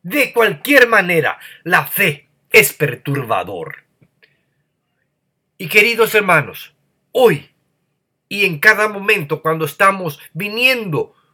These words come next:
junto a Cristo a Eucaristía, Él nos pregunta, y en este momento te está preguntando, ¿y tú? ¿Qué es la respuesta? ¿Cuál es tu respuesta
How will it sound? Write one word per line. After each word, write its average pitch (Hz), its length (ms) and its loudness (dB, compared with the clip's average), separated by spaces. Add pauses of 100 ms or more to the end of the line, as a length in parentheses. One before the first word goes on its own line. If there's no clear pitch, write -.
(220)
junto 226 400 0
a 151 100 0
Cristo 196 360 -4
a 180 40 4
Eucaristía, 156 920 0 (200)
Él 240 220 6
nos 233 200 0
pregunta, 175 720 -2 (840)
y 196 140 0
en 196 100 2
este 220 240 2
momento 208 500 -2
te 185 60 -2
está 151 260 0
preguntando, 143 760 -4
¿y 147 100 -4
tú? - 300 -4 (2500)
¿Qué 262 480 -2
es 220 240 -2
la 185 120 2
respuesta? - 840 -4 (500)
¿Cuál 277 300 4
es - 200 0
tu 220 120 -8
respuesta 156 840 -2